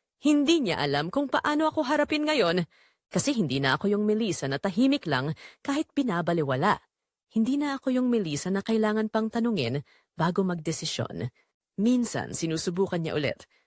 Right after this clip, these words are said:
Nagbigay siya ng prutas, nagkukuwento ng trabaho. Pero wala na yung lambing na dati inaabangan ko. Hindi dahil sa kanya, kundi dahil sa akin.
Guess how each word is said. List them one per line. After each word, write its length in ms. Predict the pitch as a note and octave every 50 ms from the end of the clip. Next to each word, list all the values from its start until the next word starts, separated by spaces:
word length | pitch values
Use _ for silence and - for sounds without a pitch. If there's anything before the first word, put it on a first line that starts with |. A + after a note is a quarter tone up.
| _ _ -
Nagbigay 400 | A#3+ A#3+ G#3+ A#3 C#4 C#4+ D4+ D4+
siya 160 | - - D#4+
ng 160 | D#4+ D#4 -
prutas, 560 | - B3+ B3+ B3+ - - - - - - - - - - - - _ -
nagkukuwento 640 | B3 B3+ - - D4 - - C#4+ D4 D4 C#4+ - C4+
ng 160 | A#3+ A3+ -
trabaho. 400 | - F#3 E3 E3 D#3 D#3 D#3 - - - _ _ _ _ _ _ _ _ -
Pero 240 | F4+ F4+ F4 F4+ E4+
wala 400 | D4+ D#4+ D#4 D4+ D4+ D#4 D4+ D4
na 80 | C#4
yung 240 | B3+ A#3 A3+ A3+ G#3
lambing 400 | G3 G3 G3+ F#3+ E3+ F#3+ F#3 F3+
na 80 | E3+ E3+
dati 400 | E3 E3+ D#3+ D#3+ - E3 E3+ -
inaabangan 720 | - A#3+ A3 A3 A3+ - - G#3 F3+ F#3+ F3+ F3+ F3 E3+
ko. 320 | D#3 - D#3 - - C3+ C3 _ _ _ _ _ _ _ _ -
Hindi 240 | - G3+ G#3 C#4+ B3+
dahil 240 | F3 C#3 C3+ C#3 C#3
sa 160 | - - D#3+
kanya, 400 | - A#3 C#4 B3+ E3+ C3 C3 D3+ - - - - -
kundi 240 | - C4 B3 D#4+ D4+
dahil 240 | G#3+ F#3 D#3+ -
sa 160 | C3 - - -
akin. 400 | D#3 D#3+ D3 - D#3 G2 A2